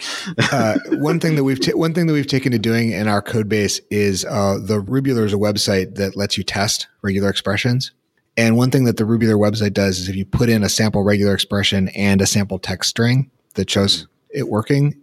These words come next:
Speaker 2: it lets you create a permalink
Speaker 1: Yep.
Speaker 2: that recreates that,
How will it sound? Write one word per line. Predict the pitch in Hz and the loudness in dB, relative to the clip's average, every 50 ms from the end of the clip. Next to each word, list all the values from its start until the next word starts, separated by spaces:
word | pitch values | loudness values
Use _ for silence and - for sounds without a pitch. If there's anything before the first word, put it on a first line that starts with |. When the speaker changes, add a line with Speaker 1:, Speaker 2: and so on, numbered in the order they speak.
| _ - | _ -2
Speaker 2:
it | - 104 92 | -2 0 0
lets | 104 107 104 - | 0 0 2 2
you | 117 110 | 0 0
create | - - 113 101 | 0 0 -2 0
a | 90 | 0
permalink | - - - 104 107 113 127 139 165 170 - - _ - - - - - - - - - - _ - - - _ - | 0 -2 -2 0 0 0 2 2 0 0 -2 -8 _ -20 -20 -20 -20 -20 -20 -20 -20 -20 -20 _ -20 -20 -20 _ -12
Speaker 1:
Yep. | 80 78 - - - 120 | -12 -12 -12 -10 -6 -4
Speaker 2:
that | 107 - - | -2 -2 0
recreates | 107 113 117 - - 120 113 110 107 101 101 - 98 | 0 0 0 0 0 2 2 4 4 2 0 0 0
that, | 104 101 101 95 92 - | 2 2 2 2 0 -2